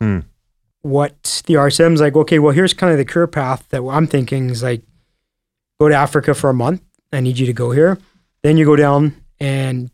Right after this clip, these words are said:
Speaker 2: do your sniper platoon or your sniper course.
Speaker 1: Mm-hmm.
Speaker 2: So then you can take over as a platoon sergeant for the
Speaker 1: Mm-hmm.
Speaker 2: snipers." 'Cause the sniper platoon in the Highlanders, it's the only platoon where the platoon commander is a color sergeant.
Speaker 1: Okay.
Speaker 2: So that's a ranked staff
Speaker 1: Right.
Speaker 2: sergeant, where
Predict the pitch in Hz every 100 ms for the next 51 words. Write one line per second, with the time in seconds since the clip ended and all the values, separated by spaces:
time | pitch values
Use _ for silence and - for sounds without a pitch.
0 | - 147 147 135 131 120 - - 147 147
1 | 139 139 - 139 131 143 147 131 123 151
2 | 147 135 135 165 - - 101 98 101 -
3 | 143 139 139 143 151 143 139 135 123 127
4 | - - 147 156 147 160 151 _ 131 107
5 | 139 98 131 160 - _ _ _ _ _
6 | _ _ 165 131 - 147 - 175 180 175
7 | - 170 156 147 147 143 143 147 151 151
8 | 139 123 127 - 143 160 156 156 147 135
9 | - _ - - 170 160 151 147 139 131
10 | - 160 165 139 151 147 135 120 - 139
11 | 135 - 120 - _ _ _ _ - 98
12 | 95 87 76 _ _ 131 - 123 139 131
13 | 123 - 127 101 90 151 139 127 120 135
14 | 135 135